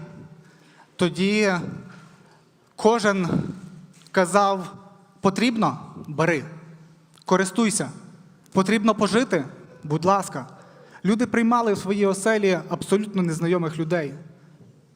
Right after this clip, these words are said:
І більше того, не на одну ніч, на тиждень, два, три, місяць. Багато людей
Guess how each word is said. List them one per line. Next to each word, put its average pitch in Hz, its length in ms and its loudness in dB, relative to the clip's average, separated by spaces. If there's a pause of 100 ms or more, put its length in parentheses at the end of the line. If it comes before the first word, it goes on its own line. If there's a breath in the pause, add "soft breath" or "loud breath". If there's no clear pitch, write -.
(140)
І 165 240 0
більше 190 400 -2
того, 147 460 -2
не 170 160 -2
на 170 100 2
одну 160 260 0
ніч, 156 320 -4 (580)
на 139 140 -6
тиждень, 143 500 -4 (100)
два, 151 420 -4 (280)
три, 156 300 -6 (220)
місяць. 151 540 -6 (1120 soft breath)
Багато 202 380 2
людей 208 520 2